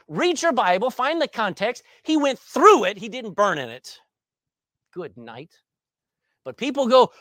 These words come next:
"Well, I guess Jesus didn't finish it on the cross. He had to finish it in hell."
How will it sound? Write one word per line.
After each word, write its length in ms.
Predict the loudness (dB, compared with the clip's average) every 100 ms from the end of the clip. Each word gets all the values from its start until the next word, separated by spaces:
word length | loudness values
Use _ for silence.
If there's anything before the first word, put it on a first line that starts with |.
| _
"Well, 120 | -6 -4
I 100 | -2
guess 240 | -4 -6
Jesus 400 | -8 -8 -8 -12
didn't 240 | -10 -10
finish 300 | -8 -10 -10
it 60 | -8
on 80 | -10
the 40 |
cross. 300 | -6 -4 -4
He 60 | -6
had 100 | -10
to 60 | -10
finish 400 | -10 -8 -8 -8
it 80 |
in 100 | -8
hell." 380 | -6 -6 -6 -8